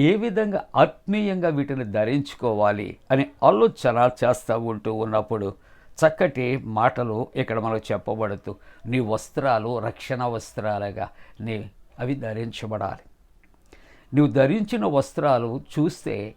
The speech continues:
అవి నీతి వస్త్రాలుగా అవి కనిపించాలి. అవి దేవుని స్తుతించే వస్త్రాలుగా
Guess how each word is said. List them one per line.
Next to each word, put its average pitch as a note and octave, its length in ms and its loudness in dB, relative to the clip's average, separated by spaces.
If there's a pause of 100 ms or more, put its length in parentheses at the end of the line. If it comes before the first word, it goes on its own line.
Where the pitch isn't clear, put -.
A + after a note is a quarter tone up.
(140)
అవి C#3+ 140 2 (120)
నీతి D3+ 340 0
వస్త్రాలుగా A2 680 0 (360)
అవి B2+ 120 4 (100)
కనిపించాలి. A#2 720 -6 (1120)
అవి F3+ 140 4 (180)
దేవుని G#3+ 520 4
స్తుతించే G3+ 600 0 (120)
వస్త్రాలుగా C#3+ 680 6